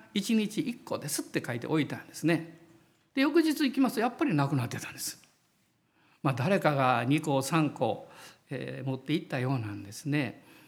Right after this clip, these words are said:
で、その担当者の方は考えましてね、今度はもっと大きな紙にですね、「一日一個です。そして大きな目を描いて、神が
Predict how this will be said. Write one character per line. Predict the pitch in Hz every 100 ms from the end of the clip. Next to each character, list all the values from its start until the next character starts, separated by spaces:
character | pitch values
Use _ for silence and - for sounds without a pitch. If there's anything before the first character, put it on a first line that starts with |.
| _ _
で、 | - 190
そ | 190
の | 202
担 | 202 202 208
当 | 202
者 | 170 147
の | 127
方 | 135 131 123
は | 113 - _ -
考 | 156 185 202
え | 202
ま | 180 170
し |
て | -
ね、 | 113 107 113 123 _ _ _ _ _
今 | - 196 214
度 |
は | 180
も | 165 254
っ | -
と | 185 175
大 |
き | 185
な | 156 120
紙 | 123 101
に | -
で | -
す | -
ね、 | - - - _ _ _ _ _ _ _ _ _ _ -
「一 | 180 190
日 | 175 - 135
一 | -
個 | - 139
で | 123
す。 | - - - - _ _ _ -
そ | -
し | 160
て | 160
大 | 151 202
き | 202
な | 160
目 | 143 220
を | 311 151
描 | - 131
い | 104
て、 | - 196 - - _ _ _ _
神 | - 254 262 190
が | 135 123